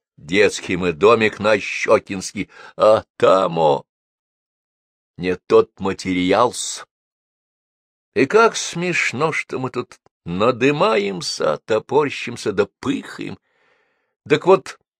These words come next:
детское рассуждение, что те древние, а эти новые. Все они в Боге почивают.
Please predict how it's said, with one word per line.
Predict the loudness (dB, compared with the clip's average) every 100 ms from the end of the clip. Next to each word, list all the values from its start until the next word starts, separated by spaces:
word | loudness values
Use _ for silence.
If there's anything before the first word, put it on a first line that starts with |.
| _ _ _ _ _ _ _ _
детское | 2 4 4 0 -4 -2 0
рассуждение, | -2 -6 -8 -6 -6 -2 0 0 -4
что | -6 -6
те | -4 -4 -2
древние, | -2 0 0 -2 -6 -8 -8 -8 -10 -6
а | -4
эти | -2 -4 -10 -12
новые. | -6 -2 0 0 -4 -8 -10 _ _ _ _ _ _ _ _ _ _ _ _
Все | -14 -2 -2 0
они | -4 -8
в | -8
Боге | 0 0 0 -16
почивают. | -14 -12 -10 -10 -12 -14 -20